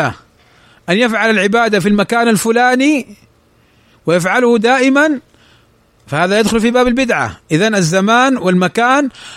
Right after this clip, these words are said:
أو العدد، يخصص عدد معين كما يفعل بعضهم، أنك تقول مثلًا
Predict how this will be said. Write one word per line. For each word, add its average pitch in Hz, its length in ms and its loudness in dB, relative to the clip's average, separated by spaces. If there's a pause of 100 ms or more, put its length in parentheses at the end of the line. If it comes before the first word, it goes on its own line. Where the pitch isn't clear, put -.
(140)
أو 269 160 0
العدد، 247 600 -2 (920)
يخصص 220 440 0
عدد 240 280 0
معين 233 520 0 (1000)
كما 226 240 0
يفعل 220 240 0
بعضهم، 214 540 0 (840)
أنك 214 200 0
تقول 233 340 -2
مثلًا 214 480 0